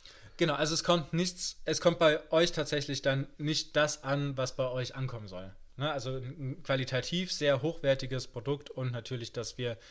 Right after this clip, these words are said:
äh, für euch da sind, äh, mit euch sprechen können, ähm, und euch da begleiten können. So, und das kommt am Ende des Tages dann nicht an, sondern wir wurschteln hier einfach im Hintergrund. Vielleicht so als Beispiel, es fühlt sich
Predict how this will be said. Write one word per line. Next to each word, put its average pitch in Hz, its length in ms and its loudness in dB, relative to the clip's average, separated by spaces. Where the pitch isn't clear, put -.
äh, 117 140 -4
für 127 180 -6
euch 113 180 -4
da 135 240 2
sind, 135 480 -2
äh, 117 180 -6
mit 120 140 -8
euch 120 140 -6
sprechen 123 360 -2
können, 120 420 -4
ähm, 110 480 -4
und 117 100 -8
euch 113 120 -6
da 113 100 -2
begleiten 113 480 -2
können. 104 240 -10
So, 101 100 -8
und 104 120 -6
das - 180 0
kommt 123 180 -4
am 107 100 -4
Ende 135 300 0
des 120 160 -8
Tages 117 440 -4
dann 113 180 -6
nicht 127 180 -4
an, 135 240 -4
sondern 117 380 -8
wir 113 160 -6
wurschteln 127 340 -4
hier 113 160 -8
einfach 117 320 -6
im 120 220 -10
Hintergrund. 139 500 0
Vielleicht 135 440 2
so 135 140 -2
als 127 180 -4
Beispiel, 143 640 0
es - 340 -8
fühlt 170 300 0
sich - 220 -8